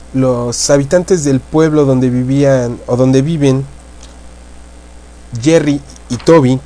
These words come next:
que son los Goodman, eh, bueno, que era alrededor de la casa de Clive, todos los habitantes se encontraban como hipnotizados, como zombies, y el papá,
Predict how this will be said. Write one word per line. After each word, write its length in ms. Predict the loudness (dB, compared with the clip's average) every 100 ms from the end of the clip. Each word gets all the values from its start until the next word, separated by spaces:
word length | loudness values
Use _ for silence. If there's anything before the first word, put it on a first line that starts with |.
| -12
que 100 | -8
son 220 | -2 0
los 160 | 2 0
Goodman, 400 | 0 0 -2 -4 -12 -20 -20 -20 -20 -20 -20 -20 -20 -20 -16
eh, 400 | -10 -6 -4 -2
bueno, 220 | 0 0 0 -8 -20 -4
que 140 | 0
era 160 | 2 0
alrededor 380 | 0 2 2 2
de 80 | 2
la 100 | -2
casa 300 | -6 -6 -4
de 100 | -6
Clive, 320 | -6 -6 -6 -10 -20 -20 -20 -20 -20 -20 -20 -20 -20 -20 -20 -20 -20 -18 -8
todos 280 | 2 4 4
los 160 | 4 0
habitantes 520 | -2 -2 -4 -2 -4
se 80 | -4
encontraban 600 | -4 -4 0 2 2 0
como 240 | 0 2
hipnotizados, 920 | 2 0 -2 -4 -4 2 2 2 -2
como 260 | -4 -4 -2
zombies, 760 | -2 2 2 2 -2 -4 -8 -10 -16 -14 -4
y 120 | -2
el 100 | 0
papá, 520 | -2 -2 0 0 -2